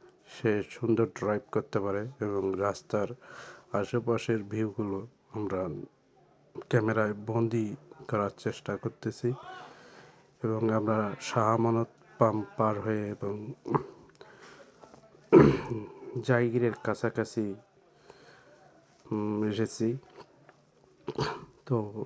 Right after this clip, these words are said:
চতুর্দিক দিয়েই অবশ্য পরিবেশটি ছিল অসাধারণ, এবং ফ্লাইওভারগুলোও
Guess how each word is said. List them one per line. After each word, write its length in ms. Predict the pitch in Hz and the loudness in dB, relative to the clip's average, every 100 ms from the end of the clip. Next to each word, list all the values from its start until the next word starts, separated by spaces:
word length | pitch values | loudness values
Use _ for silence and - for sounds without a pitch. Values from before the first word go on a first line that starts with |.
| - _ _ _ _ | -12 _ _ _ _
চতুর্দিক 720 | 143 127 - 143 127 110 120 - - | 6 6 6 2 2 0 -2 -2 -2
দিয়েই 340 | 117 110 110 131 120 | 2 2 2 -4 -8
অবশ্য 260 | - 113 - 101 - - _ _ _ _ _ _ _ - | -6 -8 -6 -6 -6 -12 _ _ _ _ _ _ _ 0
পরিবেশটি 1040 | 110 107 110 101 - - - - - 117 - | 2 2 2 0 -6 -12 -14 -20 -4 -4 -2
ছিল 160 | 123 104 98 98 | -4 -2 -4 -4
অসাধারণ, 520 | 98 - 98 98 104 - _ - - _ _ _ _ - | -4 -6 -8 -4 -4 -6 _ -20 -20 _ _ _ _ -8
এবং 160 | 101 110 104 - | -2 0 0 -2
ফ্লাইওভারগুলোও 960 | - 110 113 107 98 104 107 107 107 | 2 4 6 4 2 0 -2 -2 -2